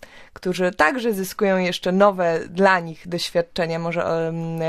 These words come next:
odmienne, ale też, no, dzielą się tym, co mają, tym, co potrafią i współpracują zarówno z młodymi wolontariuszami, no i jak i z pracownikami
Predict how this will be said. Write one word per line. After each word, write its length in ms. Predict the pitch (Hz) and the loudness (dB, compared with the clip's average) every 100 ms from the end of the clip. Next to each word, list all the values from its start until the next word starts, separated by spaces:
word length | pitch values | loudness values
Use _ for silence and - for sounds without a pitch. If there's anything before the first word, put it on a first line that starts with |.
| 156 - | -2 -4
odmienne, 680 | 180 170 165 151 196 277 | -6 -4 -4 -2 -2 0
ale 300 | - 254 339 | 2 2 2
też, 300 | 349 339 - | 0 -2 -2
no, 220 | 359 359 349 - - - | -2 -2 -4 -10 -20 -8
dzielą 460 | 190 240 233 226 220 | 4 4 6 4 2
się 440 | - 202 202 196 - | 4 6 6 6 2
tym, 200 | - 196 | -2 -2
co 120 | 190 | 0
mają, 300 | 185 180 190 | 2 2 2
tym, 140 | 185 185 | -2 -6
co 140 | 185 | -6
potrafią 460 | 185 175 175 180 180 | -8 -6 -6 -4 -6
i 120 | 180 | -8
współpracują 840 | - - 180 175 170 - 170 170 170 - - - - - | -10 -8 -6 -4 -4 -4 -2 -2 -2 -8 -20 -20 -18 -2
zarówno 560 | 180 202 214 196 160 165 - - - - - | 4 4 4 4 2 0 -8 -20 -20 -20 -14
z 80 | 170 | -4
młodymi 460 | 175 185 214 240 | 0 2 4 4
wolontariuszami, 840 | 240 254 254 254 240 247 247 240 233 | 4 4 4 2 0 0 2 4 4
no 140 | 233 | 4
i 100 | 240 | 2
jak 360 | 233 208 208 - | 4 2 0 -4
i 260 | 214 208 208 - - - - | 0 0 -2 -8 -20 -20 -14
z 80 | - | -8
pracownikami 1120 | - 180 - 175 180 170 165 165 180 180 185 | -2 -2 0 -2 -2 0 2 4 2 0 0